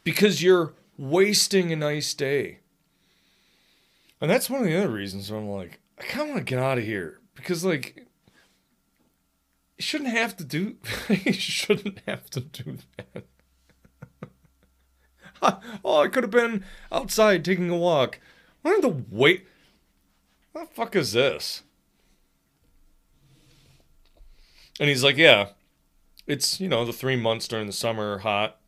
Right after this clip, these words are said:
Like, "Yeah, but I, like, I, I'm trying to convince myself that it'll be fine."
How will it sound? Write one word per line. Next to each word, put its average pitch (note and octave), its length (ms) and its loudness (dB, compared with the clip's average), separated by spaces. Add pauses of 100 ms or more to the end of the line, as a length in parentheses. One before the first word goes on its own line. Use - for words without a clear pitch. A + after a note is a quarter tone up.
(1080)
Like, B2+ 160 -10
"Yeah, F3 80 2
but C#3+ 120 -2
I, C3 180 -2
like, A#2+ 340 -2
I, A#2+ 260 -2
I'm A2 480 -6
trying D3+ 520 -2
to C3 100 -6
convince D#3 580 -8
myself F2 640 -12 (1400)
that D3 100 6
it'll C#3+ 220 4
be B2 120 -2
fine." G#2+ 600 -2